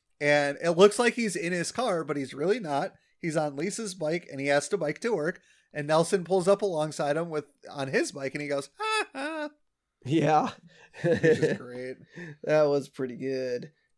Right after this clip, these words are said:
Speaker 1: And
Speaker 2: Um,
Speaker 1: s-, and so, uh, now we cut back up to Lisa's room, and we find out her new science project is to determine if Bart is smarter than a hamster. Spoiler alert, no.
Speaker 2: Bart is not smarter than a hamster.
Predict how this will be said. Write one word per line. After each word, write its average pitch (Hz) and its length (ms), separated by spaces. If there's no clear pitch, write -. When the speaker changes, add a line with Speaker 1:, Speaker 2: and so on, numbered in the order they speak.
Speaker 1:
And 147 280
Speaker 2:
Um, 143 220
Speaker 1:
s-, 139 380
and 156 200
so, 180 580
uh, 165 480
now 160 140
we 175 80
cut 180 180
back 156 200
up 180 120
to 262 100
Lisa's 160 380
room, 147 340
and 147 120
we 156 80
find 160 280
out 180 180
her 156 140
new 202 300
science 156 460
project 139 600
is 156 180
to 165 120
determine 214 680
if 156 240
Bart 220 300
is 139 180
smarter 202 420
than 190 140
a 180 80
hamster. 127 640
Spoiler 196 560
alert, 160 400
no. 117 320
Speaker 2:
Bart 151 260
is 147 120
not 143 220
smarter 139 280
than 131 160
a 127 60
hamster. 131 520